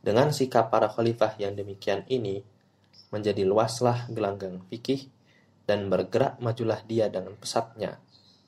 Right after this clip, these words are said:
hingga fikih itu mencakup segala aspek kehidupan manusia dalam segala bidang. Di dalam masa inilah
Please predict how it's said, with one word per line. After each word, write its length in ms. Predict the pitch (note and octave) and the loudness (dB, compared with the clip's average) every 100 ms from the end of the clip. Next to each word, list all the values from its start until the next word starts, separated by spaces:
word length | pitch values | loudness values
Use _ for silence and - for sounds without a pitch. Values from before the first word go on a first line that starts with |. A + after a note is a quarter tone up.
| _ | _
hingga 320 | A2+ G#2+ G2 | -4 -2 -2
fikih 320 | G#2 - G2+ A#2 | -6 -10 -10 -10
itu 100 | A#2 A2+ | -8 -8
mencakup 500 | A2 F#2 - A#2 - | -6 -6 -6 -8 -8
segala 400 | A#2 A2 G2+ - | -6 -4 -4 -8
aspek 400 | - - - - | -10 -6 -6 -4
kehidupan 560 | A#2 A2+ G#2 A2 A2 | -6 -4 -6 -8 -8
manusia 560 | G2+ G2+ - A2+ G2+ - _ | -8 -10 -8 -4 -4 -4 _
dalam 240 | - G2 F#2+ | -6 -4 -6
segala 380 | - - G2+ G2 | -10 -6 -4 -4
bidang. 320 | G2 F#2 F#2 - _ _ _ - - _ _ _ _ _ _ _ - | -8 -8 -10 -18 _ _ _ -20 -20 _ _ _ _ _ _ _ -4
Di 140 | G#2 | 4
dalam 320 | A2 D#3 D#3 | 8 8 6
masa 240 | A#2+ A#2 A2+ | 2 2 2
inilah 400 | B2 A#2 F2+ F#2+ | 2 2 0 -4